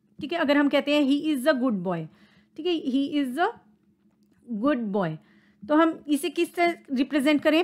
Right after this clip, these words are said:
पी से रिप्रेजेंट करें, ठीक है। तो ये अगर हम इसे नेगेट कर देते हैं, मतलब इसका उल्टा ले लेते हैं, तो क्या हो जाएगा? He is not a good boy, ठीक है, वो आगे डिस्कस करेंगे,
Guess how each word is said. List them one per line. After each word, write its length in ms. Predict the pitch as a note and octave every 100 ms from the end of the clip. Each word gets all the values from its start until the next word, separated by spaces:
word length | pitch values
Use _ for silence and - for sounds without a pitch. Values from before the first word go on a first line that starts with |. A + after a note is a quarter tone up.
| -
पी 160 | D#4 D#4
से 160 | C#4+ C4+
रिप्रेजेंट 460 | A#3 G3+ F3 F#3
करें, 240 | G3+ F3+ F#3+
ठीक 180 | D#4 F#4+
है। 60 |
तो 100 | F#4+
ये 200 | D#4 D#4 D4 -
अगर 180 | A#3+ C#4
हम 200 | C#4+ C#4 C#4
इसे 200 | A3+ C#4+
नेगेट 460 | B3+ G3 B3 C#4+
कर 180 | - D4+
देते 280 | D4+ C4 D4+
हैं, 120 | D4 C4+
मतलब 240 | A#3+ B3+
इसका 200 | B3 C4
उल्टा 220 | B3 A#3
ले 120 | C#4+ C#4
लेते 300 | C4+ C4+ C#4+
हैं, 120 | C4+
तो 160 | C4+
क्या 160 | A3+ B3+
हो 100 | A#3+
जाएगा? 200 | B3 B3
He 160 | B3 B3
is 160 | B3 A#3+
not 300 | G#3+ F3 G3
a 60 |
good 220 | F3 F3+ D#3+
boy, 140 | F3 - _ -
ठीक 100 | D#4+
है, 60 | F4
वो 80 |
आगे 240 | C4+ G#3 G#3+
डिस्कस 360 | A3 A3 C4
करेंगे, 360 | C4 C4 C#4 G#4